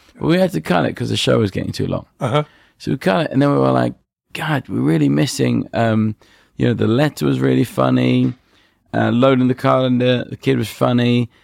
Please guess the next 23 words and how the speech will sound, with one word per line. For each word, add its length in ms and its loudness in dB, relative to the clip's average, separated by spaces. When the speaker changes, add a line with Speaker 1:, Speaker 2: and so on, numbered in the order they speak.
Speaker 1:
and 400 2
the, 440 2
Speaker 2:
Is 140 0
he 60 4
Speaker 1:
um," 20 4
Speaker 2:
sitting 360 0
down? 380 0
Is 80 -6
that 200 -8
the 220 -12
Speaker 1:
Yeah, 200 4
he's 120 -2
sitting 340 -2
down, 220 2
yeah. 100 -2
And 160 2
then 380 2
the 100 2
money 300 4
out 60 0
of 80 -2
the 60 -2
card 440 2